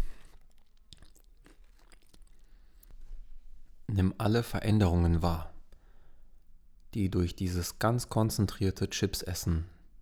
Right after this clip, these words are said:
in dir entstanden sind. Mach dir bewusst, dass diese Form der maximalen Konzentration dir nicht nur beim Chips-Essen zur Verfügung steht, sondern immer da ist für dich,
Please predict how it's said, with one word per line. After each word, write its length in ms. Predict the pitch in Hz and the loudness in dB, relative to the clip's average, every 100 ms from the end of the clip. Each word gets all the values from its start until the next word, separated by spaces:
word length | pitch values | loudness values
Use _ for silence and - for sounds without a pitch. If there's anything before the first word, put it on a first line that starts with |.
| - - | -20 -4
in 160 | 92 85 | -2 2
dir 280 | 95 98 | 4 4
entstanden 500 | 90 92 - 92 92 | 2 -2 0 0 0
sind. 280 | 90 - 98 - - - - - - - - - - - - - - - - - - - _ - - - - - - - - | -6 -8 -10 -14 -20 -20 -20 -20 -20 -20 -20 -20 -20 -20 -20 -20 -20 -20 -20 -20 -20 -20 _ -20 -20 -20 -20 -20 -20 -20 -6
Mach 180 | 117 131 | 0 0
dir 120 | - | 2
bewusst, 600 | 120 104 117 139 - - - - - - - | 2 4 4 2 -2 -10 -16 -20 -20 -18 -4
dass 220 | 98 - | -4 2
diese 260 | 107 104 | 4 4
Form 420 | 98 - 107 120 110 | 2 4 4 6 6
der 100 | 92 | 6
maximalen 720 | 98 104 - 92 101 101 101 | 6 4 4 6 6 4 2
Konzentration 1000 | - 98 - - 95 - - 104 117 131 - _ - _ - - - - | 0 0 0 -2 -2 -2 2 2 2 -2 -8 _ -20 _ -20 -20 -4 6
dir 100 | 98 | 8
nicht 200 | 110 110 | 8 6
nur 100 | 95 | 6
beim 180 | 90 | 4
Chips-Essen 560 | - - - - 98 95 | 2 -2 -4 -4 -2 -2
zur 160 | - 101 | -2 -2
Verfügung 480 | 95 - 95 90 | -2 0 0 2
steht, 400 | 80 - 87 - - - - - - - - - - - - - - - - | 0 -2 -2 -4 -12 -20 -20 -20 -20 -20 -20 -20 -20 -20 -20 -20 -20 -18 0
sondern 300 | 101 92 92 | 4 6 6
immer 260 | 120 123 | 6 6
da 200 | 98 98 | 6 4
ist 220 | 95 - - | 2 -2 -6
für 120 | - | -8
dich, 340 | - - - | -6 -8 -10